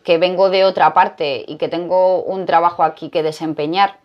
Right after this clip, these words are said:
Entonces, pues bueno, y de, pero desde siempre, desde que yo tengo uso de razón,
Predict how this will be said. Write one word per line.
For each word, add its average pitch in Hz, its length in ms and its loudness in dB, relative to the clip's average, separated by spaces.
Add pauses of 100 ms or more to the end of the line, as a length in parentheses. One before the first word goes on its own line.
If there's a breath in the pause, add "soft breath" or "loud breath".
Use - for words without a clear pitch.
(480 loud breath)
Entonces, 208 720 2
pues 185 200 0
bueno, 190 360 0
y 196 320 -2
de, 196 160 2
pero 196 160 4
desde 190 280 4
siempre, 269 460 4
desde 202 220 2
que 180 100 2
yo 220 100 2
tengo 254 200 2
uso 233 280 2
de 220 80 6
razón, 214 600 0